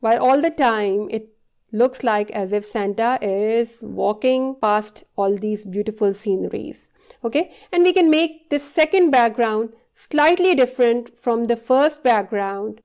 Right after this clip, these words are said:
by changing the position of the trees a little bit so it doesn't look as if it's exactly the same. You don't get the feeling of deja vu.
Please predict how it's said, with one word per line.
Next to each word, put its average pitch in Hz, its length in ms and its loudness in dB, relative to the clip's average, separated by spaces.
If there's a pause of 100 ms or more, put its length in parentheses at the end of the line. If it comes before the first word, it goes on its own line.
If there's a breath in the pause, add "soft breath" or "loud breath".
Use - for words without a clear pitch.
by 214 640 0 (120)
changing 240 600 2
the 208 400 2
position 220 480 0
of 196 180 -6
the 202 80 -2
trees 294 400 0
a 330 60 0
little 339 280 0
bit 311 300 0
so - 240 -2
it 220 280 2 (380)
doesn't 226 360 2
look 220 240 -2
as 202 260 -4
if 214 380 -4 (340)
it's - 540 -10
exactly 214 580 -2
the 226 120 0
same. 214 500 -2 (120)
You 214 120 -4
don't 220 240 4
get 220 200 0
the 226 100 2
feeling 226 360 -2
of 185 140 -2
deja 196 320 0
vu. 226 320 -2